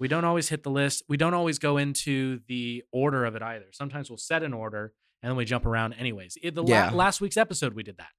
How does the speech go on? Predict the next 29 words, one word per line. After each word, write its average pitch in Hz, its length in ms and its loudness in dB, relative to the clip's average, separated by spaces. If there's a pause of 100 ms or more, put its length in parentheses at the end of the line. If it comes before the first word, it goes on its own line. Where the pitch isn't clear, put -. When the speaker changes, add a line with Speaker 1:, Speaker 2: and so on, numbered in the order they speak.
(360)
Speaker 2:
Yep. 131 180 12
Speaker 1:
We 151 320 4
set 185 420 4
an 190 120 2
order. 143 440 0 (240)
We 156 180 -2
almost 214 380 2
hit 151 180 -2
through 135 180 -4
the 123 100 -2
order, 117 300 -2
and 127 140 -6
then 135 60 -2
we 135 80 -2
jumped 143 240 0
around 135 240 0
near 123 160 -6
the 120 140 -12
end. 220 120 -12 (280)
Speaker 2:
Yeah, 175 180 10
because 165 220 4
sometimes 220 360 6
you 196 80 4
get 185 180 10
in 170 60 -2
the 151 60 0
groove 135 480 8
of 180 140 4
something. 214 520 0